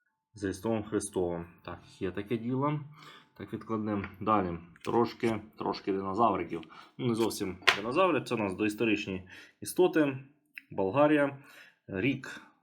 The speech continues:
уже забув, там сімдесяті роки, чи сімдесят перший, чи сімдесят сьомий. Щось таке, бачимо ось такого мамонта. Далі. Це печ-, печерний медведь.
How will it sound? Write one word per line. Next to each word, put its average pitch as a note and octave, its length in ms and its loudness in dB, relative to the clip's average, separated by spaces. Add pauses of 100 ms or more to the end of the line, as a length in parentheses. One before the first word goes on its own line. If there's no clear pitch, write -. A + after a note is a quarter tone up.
(100)
уже A2+ 240 -2
забув, G2 320 0
там F2+ 180 -6
сімдесяті G#2 800 -4
роки, - 220 -4
чи - 80 -6
сімдесят G#2 420 -6
перший, D3 280 0
чи - 80 -12
сімдесят G2+ 460 -4
сьомий. C#3 320 -2 (320)
Щось - 180 -10
таке, G2+ 220 -4
бачимо G2 400 0
ось F2 100 -6
такого F#2 500 -4 (460)
мамонта. C3 720 0 (440)
Далі. F#2+ 560 -2 (400)
Це F#2+ 420 -2 (280)
печ-, - 280 -8
печерний G2+ 400 0
медведь. C#3 560 -2